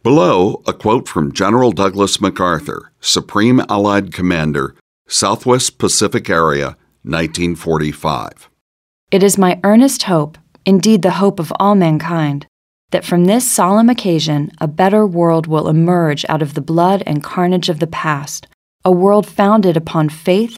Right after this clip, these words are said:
Speaker 2: and understanding, a world dedicated to the dignity of man and the fulfillment of his most cherished wish for freedom,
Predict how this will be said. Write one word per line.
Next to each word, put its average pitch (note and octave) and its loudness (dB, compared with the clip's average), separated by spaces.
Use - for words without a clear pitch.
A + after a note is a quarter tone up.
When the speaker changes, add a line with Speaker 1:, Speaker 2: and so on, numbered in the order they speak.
Speaker 2:
and E3 0
understanding, E3 0
a F#3+ 2
world F#3+ 2
dedicated G3 0
to D#3 -6
the D3 -4
dignity A3 2
of A3 -2
man D#3 0
and F3 2
the E3+ 2
fulfillment G#3 2
of E3 -4
his E3 -2
most D#3 -2
cherished F#3 0
wish D3+ -4
for D3+ -6
freedom, G#3 0